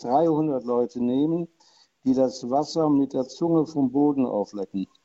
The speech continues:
Jetzt frage ich Sie, äh,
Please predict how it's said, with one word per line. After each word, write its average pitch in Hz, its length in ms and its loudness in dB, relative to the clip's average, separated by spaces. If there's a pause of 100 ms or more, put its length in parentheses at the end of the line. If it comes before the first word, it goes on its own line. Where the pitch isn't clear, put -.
(880)
Jetzt 123 200 0
frage 139 340 2
ich 131 80 -8
Sie, 143 340 0 (320)
äh, 123 480 0